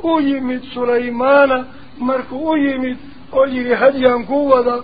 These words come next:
oo waxay naagtu ka yaabaysay. Qaala Suleymaan wuxuu yidhi, "أتمدونني، ma anigoo Suleymaan aad ii kordhinaysaan, بمال adduun, فما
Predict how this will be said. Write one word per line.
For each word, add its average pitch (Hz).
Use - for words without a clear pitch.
oo 254
waxay 262
naagtu 226
ka 247
yaabaysay. 226
Qaala 269
Suleymaan 240
wuxuu 285
yidhi, 247
"أتمدونني، 226
ma 226
anigoo 254
Suleymaan 247
aad 233
ii 294
kordhinaysaan, 240
بمال 254
adduun, 294
فما 262